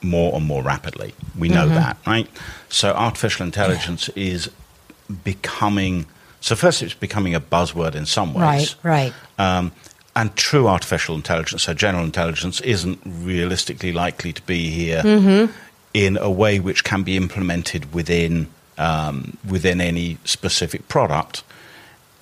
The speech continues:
Speaker 1: anytime really soon. But the, the use of artificial intelligence type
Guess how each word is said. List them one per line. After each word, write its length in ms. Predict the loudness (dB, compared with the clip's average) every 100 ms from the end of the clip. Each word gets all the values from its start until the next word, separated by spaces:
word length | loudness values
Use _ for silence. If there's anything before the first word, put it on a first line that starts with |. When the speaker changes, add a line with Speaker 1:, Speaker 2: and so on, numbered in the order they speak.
| _ 2
Speaker 1:
anytime 600 | 4 4 2 2 2 0
really 240 | 0 0
soon. 380 | 0 0 -2 -8 -18 _ _ _ _ _ _ _ -4
But 400 | -2 -4 -6 -8 _ _ -20 -20 -20 -20 -20 _
the, 440 | -4 2 2 2 -2 -10 _ _ _ _ _ _ _ _ _ _ _ -20 -20 _
the 60 | 0
use 380 | 6 6 6 2 4
of 400 | 4 4 2 -8 -16 _
artificial 540 | 0 0 -2 -2 0
intelligence 880 | -2 0 2 2 0 -2 -4 -2 -4 -4 -16 -20 -6
type 340 | -2 -2 -2